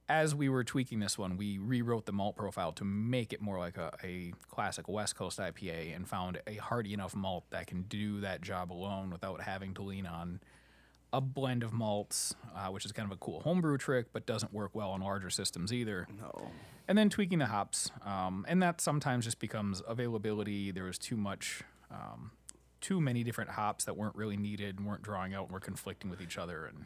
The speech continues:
Speaker 2: Yeah,
Speaker 1: yeah.
Speaker 2: sometimes it turns into a muddled mess. And, I mean, if you listen to Homebrew Bound, we're kinda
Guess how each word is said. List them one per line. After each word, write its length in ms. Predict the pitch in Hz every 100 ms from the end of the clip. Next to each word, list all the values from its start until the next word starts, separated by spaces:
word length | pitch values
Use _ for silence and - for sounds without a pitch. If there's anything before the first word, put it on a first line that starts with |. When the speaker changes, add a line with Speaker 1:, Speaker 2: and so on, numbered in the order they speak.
| - -
Speaker 2:
Yeah, 220 | 95 64
Speaker 1:
yeah. 80 | 92
Speaker 2:
sometimes 440 | 120 147 135 107
it 180 | 110 -
turns 260 | 110 98 95
into 220 | 90 90
a 40 |
muddled 380 | 82 82 82 76
mess. 380 | 78 76 80 -
And, 200 | 82 71
I 40 |
mean, 140 | 101 104
if 80 | 101
you 80 |
listen 260 | 120 120 120
to 60 | 95
Homebrew 360 | 90 90 90
Bound, 340 | 80 82 85 80
we're 100 | 82
kinda 460 | 98 92 87 80